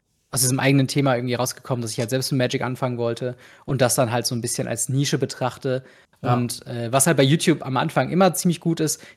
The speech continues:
Speaker 1: je nischiger, desto besser fast schon. Weil dann hast du nicht viele Leute, die nach was suchen, aber die Leute, die dann nach dir suchen, die findest du dann auch. Und wenn du
Speaker 2: Mhm.
Speaker 1: dann damit arbeitest, kannst du halt relativ gut Wachstum erzeugen. Und das ist halt, ähm,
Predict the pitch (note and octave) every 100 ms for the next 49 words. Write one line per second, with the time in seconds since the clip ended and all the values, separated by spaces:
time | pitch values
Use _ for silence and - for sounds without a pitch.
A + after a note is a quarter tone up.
0 | - C#3 C3 D#3 E3 C3+ B2 A#2+ - A#2+
1 | A2+ A#2 A2+ A2+ - B2+ A#2 - - -
2 | B2 A#2 A#2 - C3+ D3 D3 D#3 C#3 -
3 | D#3+ C3+ C3+ C#3 B2+ B2+ - E3+ F#3+ _
4 | - F3 - E3 - F#3 F#3 E3 C3 C3
5 | C3 B2+ B2+ - - _ C#3 D3+ G3 F3
6 | E3+ - C3+ D3 D3 C#3+ B2+ C3+ D#3 B2+
7 | A#2 A#2+ A2 - A#2+ - C3+ B2 B2+ C3+
8 | C3 D3 - - _ - C3+ E3 - D3
9 | D#3 D3 D#3 D3 - - _ _ - D3+
10 | - C#3+ C3+ C3 C3+ - B2+ - A#2 A#2+
11 | - - B2 A2 - A2 G#2+ A2 A2 A2
12 | G#2+ A#2 B2 - A#2 A2+ - A#2 A2 A2+
13 | A2+